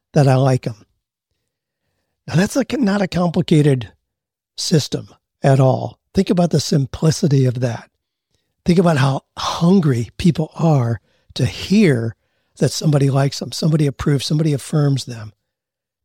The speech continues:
Just that hunger. Think about what you're doing now. Doesn't matter where you're working, what you're doing, what kind of business you have. Think about the power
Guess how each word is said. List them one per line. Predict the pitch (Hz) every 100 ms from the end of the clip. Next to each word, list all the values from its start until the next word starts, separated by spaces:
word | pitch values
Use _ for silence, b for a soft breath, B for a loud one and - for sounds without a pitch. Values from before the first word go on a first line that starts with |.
| -
Just | 139 185 -
that | 170 156
hunger. | - 165 175 131 113 113 _ _ _ _ _ _ _
Think | 202
about | 208 208 214
what | 165 180 -
you're | 151 170 175
doing | 139 127 120 127
now. | 131 127 123 - _ _ _ _
Doesn't | 160 185
matter | 208 185
where | 160 170
you're | 165 170
working, | 160 170 - 156
what | 151 -
you're | 160
doing, | 151 151
what | 151
kind | - 156
of | 135
business | 147 143 127
you | 135
have. | 139
Think | - 240 208
about | 190
the | -
power | - 170 160 139